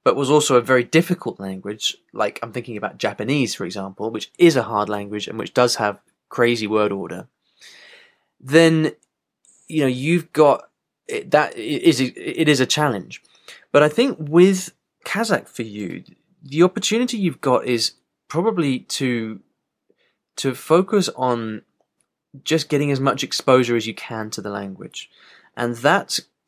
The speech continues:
with that is gonna come, you, you know, your understanding of word order and sentence structure is gonna grow. So that would be the, my general outlook. I would say, well, o-, obviously learn the rules, um,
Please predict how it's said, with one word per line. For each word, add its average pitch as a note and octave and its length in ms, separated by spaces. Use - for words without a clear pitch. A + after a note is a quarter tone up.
with E3+ 360
that C3+ 280
is C3 100
gonna B2+ 220
come, C3+ 600
you, C#3 140
you C#3 120
know, C3 80
your C3 160
understanding C3 500
of A2+ 100
word B2 220
order A2+ 220
and G#2+ 160
sentence A2+ 340
structure G#2+ 360
is G#2 80
gonna G2+ 180
grow. G#2 480
So E3+ 280
that G3 240
would C#4+ 100
be B3+ 100
the, F3 120
my E3 140
general C#3 440
outlook. A#2 460
I A#2 60
would C#3 140
say, D3 140
well, C3+ 220
o-, D#3+ 160
obviously G#3+ 440
learn G3+ 360
the F#3+ 100
rules, A#2+ 600
um, G#2+ 400